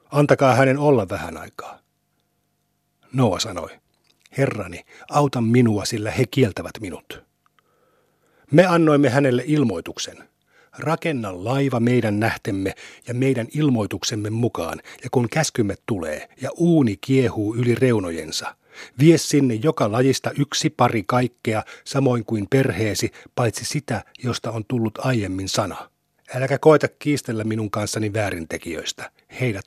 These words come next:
hukutetaan." Kun olet noussut laivaan perheenisi, sano, "Kunnia Jumalalle, joka pelasti meidät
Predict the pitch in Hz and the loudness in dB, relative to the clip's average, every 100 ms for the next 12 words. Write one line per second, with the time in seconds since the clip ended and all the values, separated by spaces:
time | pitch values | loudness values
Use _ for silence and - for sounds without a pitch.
0 | - 110 - - - - - _ _ _ | -12 -10 -10 -12 -16 -16 -16 _ _ _
1 | _ _ _ _ _ _ _ _ _ _ | _ _ _ _ _ _ _ _ _ _
2 | _ 139 147 147 131 165 170 127 - 139 | _ 4 8 8 10 8 8 4 4 4
3 | 127 110 104 131 123 104 107 101 113 95 | 4 2 2 0 2 0 0 0 -4 -8
4 | _ - - 85 - - _ _ _ _ | _ -10 -6 -6 -10 -18 _ _ _ _
5 | - 139 117 104 95 120 123 110 107 104 | 2 4 4 0 -2 -2 0 0 -2 -6
6 | - - - 123 - 107 - 123 110 - | -8 -16 -10 -6 -4 -2 0 2 2 -2
7 | 98 98 101 98 | -6 -6 -6 -10